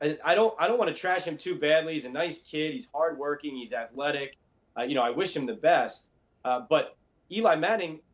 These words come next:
you know, might not be threatened by him. Daniel Jones might not be good enough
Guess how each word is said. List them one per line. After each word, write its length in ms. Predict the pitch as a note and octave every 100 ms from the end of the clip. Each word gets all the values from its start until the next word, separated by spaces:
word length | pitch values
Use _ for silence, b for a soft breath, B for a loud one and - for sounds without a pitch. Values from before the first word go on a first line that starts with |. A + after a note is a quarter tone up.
| -
you 60 |
know, 200 | F3 D3+
might 300 | B2+ F3 G3
not 320 | D#3+ F3+ - F3
be 220 | F3+ -
threatened 440 | F#3+ A3+ D3+ A#2+ G#2+
by 240 | A#2+ A2+
him. 240 | A2 G2 -
Daniel 340 | E3+ G#3 G3
Jones 680 | C#3+ D#3+ A3 D#3 C3+ C3+ - _ -
might 220 | D#3+ F#3
not 240 | F3+ F#3 F3+
be 140 | F3+
good 220 | C#3+ G#3+
enough 340 | F3+ B2 A2+